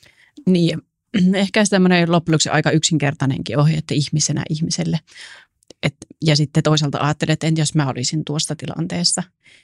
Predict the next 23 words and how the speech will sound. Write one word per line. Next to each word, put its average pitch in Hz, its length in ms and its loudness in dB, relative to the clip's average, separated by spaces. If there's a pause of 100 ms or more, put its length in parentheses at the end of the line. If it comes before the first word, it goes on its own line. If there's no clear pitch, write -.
(120)
Et - 120 -2
eihän 214 180 4
se, 220 100 2
että 190 120 0
jos 180 120 2
mun 175 360 0 (140)
hyvä 185 240 2
ystävä, 160 360 0
varsinkin 185 460 2
jos 190 240 2
se 202 60 -2
jälleen 170 320 2
kerran 165 240 2
on 156 60 2
saatu 160 320 2
aika 151 240 2
varhaisessakin 147 680 0
vaiheessa, 147 460 0 (240)
tai 175 100 2
vaikka 214 180 0
ei 233 100 2
olisi 240 120 0
saatukaan, 151 580 0